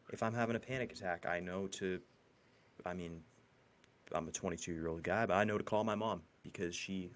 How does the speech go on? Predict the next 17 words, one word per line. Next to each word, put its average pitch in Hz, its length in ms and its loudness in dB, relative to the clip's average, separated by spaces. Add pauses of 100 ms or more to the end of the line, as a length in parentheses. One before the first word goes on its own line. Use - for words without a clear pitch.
(120)
always 95 460 0
is 104 100 -4
able 98 160 0
to 101 60 -6
calm 90 220 -6
me 90 60 -8
down 87 220 -2
and 87 80 -12
help 92 200 0
me. - 120 -8 (520)
And 85 460 2 (760)
if, - 280 0
but 120 120 6
if 110 120 4
I 107 80 8
look 101 240 0
up 95 220 6